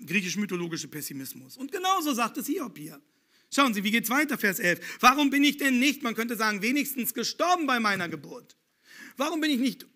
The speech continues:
warum bin ich nicht umgekommen, als ich aus dem Mutterleib kam?" Nach dem Motto, "Warum hat man nicht, mich nicht gleich in den Mülleimer geworfen? Warum hat man mich auf den Schoß genommen? Warum bin ich an den Brüsten gesäugt?"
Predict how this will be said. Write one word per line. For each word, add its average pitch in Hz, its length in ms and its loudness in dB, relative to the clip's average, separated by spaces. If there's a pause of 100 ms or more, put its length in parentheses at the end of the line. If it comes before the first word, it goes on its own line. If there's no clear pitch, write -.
(680)
warum 269 360 2
bin 262 120 0
ich 254 120 -2
nicht 233 240 -2
umgekommen, 320 600 -2
als 160 160 -4
ich - 60 -14
aus 147 100 -14
dem 165 140 -10
Mutterleib 156 420 -8
kam?" 135 280 -16 (800)
Nach 233 140 -2
dem 269 140 -2
Motto, 254 200 -2
"Warum 254 180 -2
hat 269 100 -2
man 254 120 -2
nicht, 220 220 -6
mich 247 140 -6
nicht 269 180 -4
gleich 285 160 0
in 285 60 0
den 285 60 0
Mülleimer 240 380 0
geworfen? 147 500 -12 (1120)
Warum 330 720 2
hat 311 240 2
man 294 220 2
mich 294 220 0
auf 277 140 -2
den 269 200 0
Schoß 339 420 2
genommen? 208 460 -6 (680)
Warum 320 600 8
bin 277 140 2
ich 302 160 -2
an 262 100 0
den 240 200 2
Brüsten 277 600 0
gesäugt?" 240 840 -2